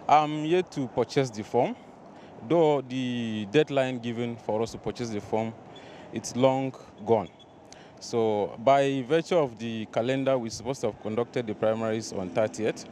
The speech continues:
but form was not sold. And, uh,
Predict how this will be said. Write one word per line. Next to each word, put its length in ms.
but 160
form 340
was 160
not 140
sold. 280
And, 260
uh, 440